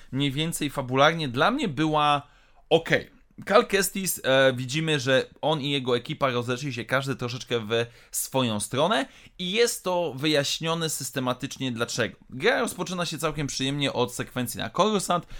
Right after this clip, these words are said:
następnie trafiamy na tę planetę Kobo, która jest, powiedzmy, tą główną lokacją, którą przede wszystkim ją odkrywamy, analizujemy, gdzie spotykamy się z różnego rodzaju bohaterami i gdzie jest między innymi kantyna, która jest takim,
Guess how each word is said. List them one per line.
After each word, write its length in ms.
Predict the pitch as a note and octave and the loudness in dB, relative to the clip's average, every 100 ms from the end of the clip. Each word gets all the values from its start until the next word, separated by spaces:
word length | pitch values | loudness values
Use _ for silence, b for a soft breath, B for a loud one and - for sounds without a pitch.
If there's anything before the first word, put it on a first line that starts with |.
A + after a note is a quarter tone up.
| B C#3 | B -2
następnie 500 | G3 G3 F#3+ F3+ C#3+ | 0 0 -2 -4 -4
trafiamy 340 | C#3 D3 D3+ | -6 -4 -2
na 120 | C3+ | 0
tę 140 | C#3 A2 | 0 -2
planetę 380 | B2 C3 A#2+ | 0 0 0
Kobo, 340 | - F3 E3+ F3 | -2 2 2 0
która 300 | - D3 C#3 | -2 -2 0
jest, 220 | E3+ - | 0 -2
powiedzmy, 400 | C3 C#3+ D3 C#3 B B | -2 -4 -2 -4 B B
tą 200 | - C3 | 0 0
główną 420 | A#2 C#3+ D#3 C#3+ B2+ | 4 4 4 4 2
lokacją, 500 | A#2+ C#3 C#3+ C#3+ C3 | 2 2 0 -2 -4
którą 260 | C3 A#2+ | -4 -4
przede 260 | A#2 D#3 C#3+ | -2 -2 -2
wszystkim 440 | - C#3 - B2+ | -2 -6 -4 -2
ją 320 | A2+ C3+ D3 B B B | 2 2 2 B B B
odkrywamy, 680 | F3+ - C3 A2 C3 C#3+ - | 0 0 -4 2 4 4 0
analizujemy, 640 | B2 B2 A2 A#2 D#3 F3 | 0 0 -2 -2 -2 -2
gdzie 320 | A#2 G#2+ B2 A#2+ B - | -4 0 -2 -2 B -16
spotykamy 600 | - C3 B2+ G#2 B2+ A#2+ | -6 -4 -4 -2 0 0
się 140 | - | -4
z 60 | A2+ | -6
różnego 300 | A2+ B2 A2 | -4 -4 -2
rodzaju 260 | A2 A2+ G#2+ | -2 -2 -2
bohaterami 580 | A2 D3 A#3+ C#4+ G3+ | -4 -2 -2 -2 -4
i 80 | G#3 | -4
gdzie 260 | C#3+ D#3 E3 | -2 0 2
jest 280 | C3+ C#3 B2+ | 2 0 -2
między 240 | C3+ B2 | -2 -2
innymi 240 | B2+ A#2+ | -2 -4
kantyna, 440 | - A2 G#2+ D#3 B2+ | -4 -6 -2 -2 -4
która 280 | - A#2+ A#2 | -4 -2 0
jest 160 | A#2+ | -2
takim, 280 | B2 B2+ | -6 -6